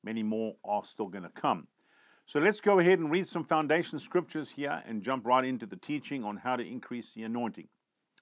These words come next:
In the book of Luke chapter four and verse fourteen says, "Jesus returned in the power of the Spirit into Galilee, and there went out, out a fame of him throughout all the region round about, and he taught in their synagogues, being glorified of all.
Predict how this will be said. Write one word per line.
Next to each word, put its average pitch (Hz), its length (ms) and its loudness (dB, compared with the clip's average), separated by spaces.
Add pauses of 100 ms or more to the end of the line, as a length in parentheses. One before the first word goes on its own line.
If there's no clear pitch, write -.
(960)
In 185 100 2
the 214 60 4
book 190 160 6
of 160 100 6
Luke 180 240 10
chapter 160 340 2
four 123 540 2
and 123 120 -4
verse 131 200 -2
fourteen 139 680 -4
says, 127 260 -4
"Jesus 127 440 -2
returned 147 400 -4
in 131 80 -2
the 120 60 -2
power 139 220 0
of 127 60 -2
the 123 80 -4
Spirit 143 340 -6
into 120 200 -8
Galilee, 120 560 2 (600)
and 135 120 0
there 135 80 2
went 160 200 2
out, 147 220 4
out 147 160 6
a 143 60 4
fame 160 320 2
of 127 80 -4
him 143 160 -2
throughout 143 240 4
all 139 160 0
the 127 80 -2
region 123 400 -4
round 127 180 2
about, 127 340 2
and 117 80 -6
he 117 60 -2
taught 127 240 -6
in 120 120 -4
their 113 100 -4
synagogues, 117 560 -6
being 120 260 -6
glorified 113 560 -4
of 92 100 -10
all. 120 300 -6